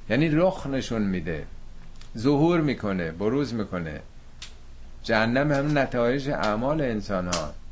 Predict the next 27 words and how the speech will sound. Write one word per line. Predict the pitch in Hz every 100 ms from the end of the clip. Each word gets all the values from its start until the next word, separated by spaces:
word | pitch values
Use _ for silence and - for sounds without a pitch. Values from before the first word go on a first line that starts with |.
| -
جایی | 107 127 147 165
نیست | 165 185 170 -
جهنم | 131 107 98 92 82 80 - -
که | 98
آدم | 95 104 104
بگه | 104 107 107
بریم | 98 110 123 113
اونجا. | 95 90 90 90 76 - - - - - - - - - -
این | 139
حالت | 131 117 113 135 -
بر | 131 117
تو | 113 127 139
عرضه | 117 110 107 156
می‌شه. | 131 98 90 69 - - - - - - - - - - - - - - - - - - - - - - - - -
بارها | 107 104 107 120 113
عرض | 104 117 -
کردم | 123 107 123 117 107 98
حتی | 95 - 110 104 - - - -
آتش | 104 113 185 -
هم | 135 110
میگه، | 95 90 90
آتشی | 101 110 151 151 139
که | 143
از | 123 110
دلهاتون | 120 120 147 156 139 127 107 95 - - -
طلوع | 117 113 92
می‌کنه، | 95 92 98 82 78